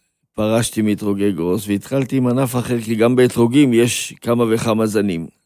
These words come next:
אז אני התמקדתי בזנים שיותר מתאימים לציבור מסוים,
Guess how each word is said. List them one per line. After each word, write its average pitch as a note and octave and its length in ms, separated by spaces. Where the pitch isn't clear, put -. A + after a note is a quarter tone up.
אז G#2 140
אני C#3 160
התמקדתי C#3 640
בזנים A#2+ 440
שיותר G#2+ 360
מתאימים G2+ 480
לציבור G2+ 500
מסוים, A#2+ 540